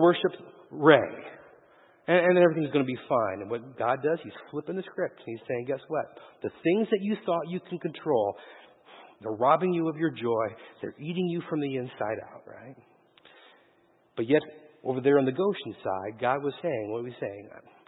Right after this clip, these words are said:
"I protect my people." Now, this doesn't mean everything's gonna fall into line, but he's gonna protect your soul. And when it comes to the fears, the things that we tend to do, only God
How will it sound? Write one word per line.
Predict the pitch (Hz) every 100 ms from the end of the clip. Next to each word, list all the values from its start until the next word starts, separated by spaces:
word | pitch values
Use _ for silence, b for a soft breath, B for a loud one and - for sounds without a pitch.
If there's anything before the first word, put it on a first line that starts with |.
| b b -
"I |
protect | 135 143 - 202 -
my | 98 92
people." | - 95 - - - - _ _ _ b b b b b
Now, | 139
this | 165
doesn't | 160 147
mean | 147 151
everything's | 139 143 139
gonna | 127 110 -
fall | 165 147 147
into | 135 - 131
line, | 120 113 127 135
but | 113
he's | 120
gonna | 127
protect | - 113 - - 107
your | 101 -
soul. | 151 180 - - _ _ _ _ B B B B B
And | 131
when | 156 156
it | 170
comes | 165 -
to | 151
the | 135 - -
fears, | 165 160 165 143
the | 123 -
things | 165 165 175
that | 156
we | 143 135 -
tend | 156 151
to | 135
do, | 143 151 180 - - _ _ _ _ _ - B B B B B _ _ - B -
only | 151 160
God | 147